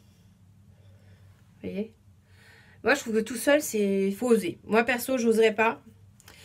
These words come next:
Parce qu'après, moi, ma couleur, c'est les rouges, c'est les roses un peu bordeaux. Enfin,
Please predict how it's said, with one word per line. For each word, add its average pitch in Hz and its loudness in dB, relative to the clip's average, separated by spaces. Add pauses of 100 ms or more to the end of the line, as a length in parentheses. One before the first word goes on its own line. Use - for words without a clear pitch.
(380)
Parce - -16
qu'après, 214 0
moi, 220 4
ma 208 0
couleur, 226 0
c'est 220 -4
les 190 -2
rouges, 226 -2
c'est 202 -8
les 190 0
roses 214 4
un 196 2
peu 214 -2
bordeaux. 208 4
Enfin, 185 -4